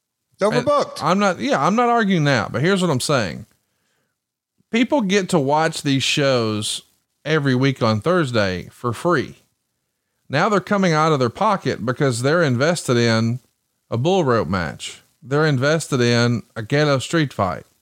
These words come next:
Speaker 2: And then it feels like the fans cared more than the promotion did, 'cause we don't know what the steps are,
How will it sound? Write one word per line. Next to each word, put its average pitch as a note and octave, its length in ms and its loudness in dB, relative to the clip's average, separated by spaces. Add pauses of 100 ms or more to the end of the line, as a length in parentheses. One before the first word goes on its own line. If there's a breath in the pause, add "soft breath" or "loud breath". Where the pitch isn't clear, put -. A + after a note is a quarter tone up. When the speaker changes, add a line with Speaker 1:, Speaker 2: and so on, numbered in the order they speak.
(880)
Speaker 2:
And C3 340 0 (180)
then D3 240 -2
it D#3 120 0
feels G3+ 320 0
like C3+ 440 -2 (160)
the A#2+ 140 -6
fans F3+ 420 0
cared C#3+ 360 2
more C3 360 2
than B2 160 0
the A#2+ 80 0
promotion C3+ 500 0
did, G#2 320 0 (580)
'cause A#2 160 -2
we C3 60 2
don't E3 200 0
know D#3+ 120 2
what C#3+ 180 0
the A#2 80 -8
steps D3 360 -2
are, G#2+ 340 2